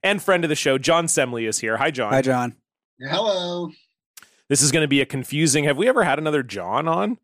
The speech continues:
Speaker 2: We had John Hendren on.
Speaker 1: Oh, that's right.
Speaker 2: But
Speaker 1: But
Speaker 2: he's,
Speaker 1: he's
Speaker 2: he's
Speaker 1: J O N,
Speaker 2: J O N, yeah.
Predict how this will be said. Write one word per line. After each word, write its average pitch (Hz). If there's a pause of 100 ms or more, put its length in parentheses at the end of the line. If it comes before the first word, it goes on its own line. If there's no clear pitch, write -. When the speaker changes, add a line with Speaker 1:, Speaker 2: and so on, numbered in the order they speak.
Speaker 2:
We 170
had 156
John 143
Hendren 113
on. 76
Speaker 1:
Oh, 175
that's 131
right. 98
Speaker 2:
But 131
Speaker 1:
But 151
Speaker 2:
he's, 190
Speaker 1:
he's 139
Speaker 2:
he's 185
Speaker 1:
J 175
O -
N, 160
Speaker 2:
J 165
O 147
N, 139
yeah. 120